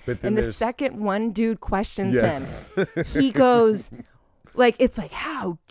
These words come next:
Speaker 2: dare you?" And,
Speaker 1: Yes.
Speaker 2: like, he just turns around. He's like, "Was that your Porsche outside?
Speaker 1: <laughs>
Speaker 2: I've seen the I R S come in here and they'll crawl right up your ass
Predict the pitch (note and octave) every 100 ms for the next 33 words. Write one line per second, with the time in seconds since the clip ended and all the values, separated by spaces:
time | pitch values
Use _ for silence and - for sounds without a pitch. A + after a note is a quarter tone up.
0 | A#3+ E4+ E4 D4+ C4+ A#3+ G3+ A3+ A#3 G#3+
1 | - C#4 C#4+ A#3+ - C4+ C4 B3+ A#3 G#3+
2 | G3 F#3 F3 G#3 - F#3 G3+ A#3+ B3+ -
3 | D4 D#4+ F#4 - D#3 D#3 A#3+ G#3 - G#3+
4 | B3 G3 F3+ F#3 F#3 F#3 F3+ A3+ G3+ F#3
5 | F#3+ G3 F#3 F3 A3+ D4 G#3+ F3+ C#3+ E3+
6 | D4 - B3+ B3 A#3 G3+ G#3 F#3